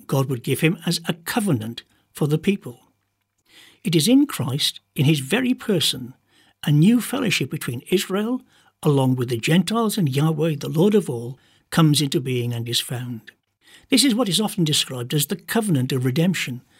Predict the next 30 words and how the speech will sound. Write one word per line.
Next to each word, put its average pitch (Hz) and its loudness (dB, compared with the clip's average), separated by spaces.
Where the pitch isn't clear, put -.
as 160 0
well 160 2
as 156 2
the 165 -6
covenant 135 -2
of 143 -12
grace. 135 -6
Thomas 247 6
Boston, 143 -2
a 117 -6
Scottish - -2
pastor 151 0
and 123 -8
theologian, 127 -2
wrote 135 -2
this, - -4
"The - -12
covenant 247 4
of 220 -2
redemption 127 -2
and 127 -2
the 127 -4
covenant 147 2
of 131 -8
grace 117 -4
are - 2
not 285 2
two 240 0
distinct 180 0
covenants, 131 -6